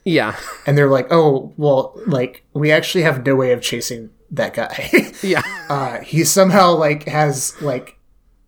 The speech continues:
Speaker 2: his cybernetic capabilities are, like, beyond what we have, like, what we can do right now.
Speaker 1: Yeah. Um, so yeah, both of these episodes, in a way that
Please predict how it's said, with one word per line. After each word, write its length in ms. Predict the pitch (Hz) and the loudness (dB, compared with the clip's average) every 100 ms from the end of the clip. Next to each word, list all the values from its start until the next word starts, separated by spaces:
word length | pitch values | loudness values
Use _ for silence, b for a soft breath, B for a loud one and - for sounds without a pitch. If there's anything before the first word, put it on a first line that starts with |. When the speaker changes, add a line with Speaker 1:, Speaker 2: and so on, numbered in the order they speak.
| _ - | _ 0
Speaker 2:
his 240 | 151 165 | 2 4
cybernetic 520 | 202 180 170 160 156 | 4 4 4 2 -2
capabilities 640 | 151 147 135 127 123 120 131 | -4 -4 -2 -2 -2 -2 0
are, 140 | 127 | 0
like, 220 | 120 120 143 | 0 -4 -8
beyond 600 | 147 127 120 120 120 - - | -2 0 0 -2 -4 -10 -4
what 380 | 135 113 - _ - | -4 -4 -8 _ -10
we 360 | 131 120 117 | -6 -6 -6
have, 520 | 117 127 123 120 - - _ - | -6 -6 -6 -8 -14 -20 _ -12
like, 220 | 147 123 | -4 0
what 80 | 143 | 0
we 120 | 135 | -2
can 140 | - 123 | -6 -8
do 220 | 113 110 | -8 -8
right 140 | 107 107 | -8 -8
now. 340 | 110 - - _ _ - | -12 -12 -16 _ _ -6
Speaker 1:
Yeah. 320 | 160 131 117 113 _ _ b b b b b - | -2 0 -2 -10 _ _ b b b b b -6
Um, 540 | 147 123 113 107 104 - - - _ _ _ _ _ _ | -2 0 -2 -6 -12 -18 -20 -20 _ _ _ _ _ _
so 140 | - 190 | 0 2
yeah, 200 | 127 123 _ | 2 -2 _
both 280 | 165 185 214 | -4 -2 0
of 100 | 220 | 2
these 160 | 190 156 | 0 0
episodes, 600 | 131 135 139 120 117 - | -4 -2 0 0 0 -2
in 120 | 208 214 | 0 2
a 60 | |
way 120 | 180 165 | 2 2
that 280 | 143 139 | 2 0